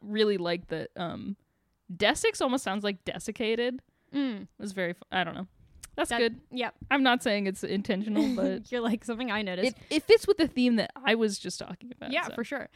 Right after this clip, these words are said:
Speaker 2: That's a good thing to point out. Um, I feel like we haven't really talked about, like, color and color theory yet, which is cool 'cause I love talking about color and color theory. Um, but yeah, like, I like that,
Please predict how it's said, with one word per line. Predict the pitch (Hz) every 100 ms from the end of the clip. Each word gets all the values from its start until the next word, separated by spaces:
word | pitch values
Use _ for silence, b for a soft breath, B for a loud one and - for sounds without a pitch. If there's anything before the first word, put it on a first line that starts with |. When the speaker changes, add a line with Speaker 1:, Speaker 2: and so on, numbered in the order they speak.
| b -
Speaker 2:
That's | 233
a | 254
good | 226
thing | 220
to | 208
point | 208 196
out. | 196 - -
Um, | 214 190 190
I |
feel | 196 202
like | 196
we |
haven't | 190 -
really | 190 185
talked | 180 180
about, | 175
like, | 185 -
color | 175 170
and | 175 190
color | 180 175
theory | - 76 -
yet, | 190 180
which | 196 190
is | 190
cool | - - -
'cause | 220 196
I | 202 196 196
love | 294 453
talking | 208 185 185
about | 185 185
color | 185 175
and | 175
color | 175 175
theory. | 190 185 226 B B B
Um, | 240 240 226 214
but | 262 381
yeah, | 277 196
like, | 202 208 -
I | 240
like | 240 247 233
that, | 240 202 196